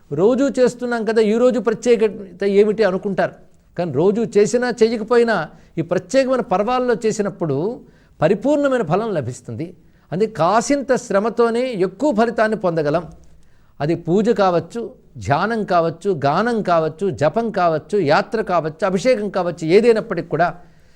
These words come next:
శివారాధన ప్రక్రియలు చాలా చాలా చెప్పారు.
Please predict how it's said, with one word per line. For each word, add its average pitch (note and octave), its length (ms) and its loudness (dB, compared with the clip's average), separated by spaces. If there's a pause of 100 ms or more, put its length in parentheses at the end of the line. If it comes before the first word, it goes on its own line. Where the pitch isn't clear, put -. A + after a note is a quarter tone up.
(100)
శివారాధన A#3+ 600 4
ప్రక్రియలు A3 520 -2
చాలా G#3 420 0
చాలా G#3 120 4
చెప్పారు. F3 360 -2